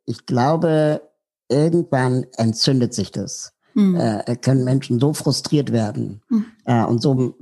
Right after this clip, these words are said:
Speaker 1: sich marginalisiert fühlen, dass Gewalt, äh, der einzige Ausweg zu sein scheint.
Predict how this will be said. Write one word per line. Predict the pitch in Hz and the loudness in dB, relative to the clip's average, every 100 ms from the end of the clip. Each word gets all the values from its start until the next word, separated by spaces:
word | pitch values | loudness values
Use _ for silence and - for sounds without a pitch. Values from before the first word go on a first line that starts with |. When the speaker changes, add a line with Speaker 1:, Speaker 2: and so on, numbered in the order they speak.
| - 127 | -12 -4
Speaker 1:
sich | 135 131 | -2 0
marginalisiert | 127 123 131 127 117 131 127 | 2 2 2 2 2 0 0
fühlen, | - 127 120 117 - _ - | 0 2 2 0 -8 _ -2
dass | 117 - 113 | -2 -2 -2
Gewalt, | 110 113 131 147 - _ _ - - - - - | 0 2 2 0 -4 _ _ -20 -20 -20 -14 -4
äh, | 123 | -2
der | 113 - | -2 0
einzige | 139 139 120 - | 0 0 -2 0
Ausweg | 127 - 120 - | 0 0 0 0
zu | 117 | 0
sein | 107 104 104 | 0 0 -4
scheint. | 117 107 92 - | -4 -6 -8 -14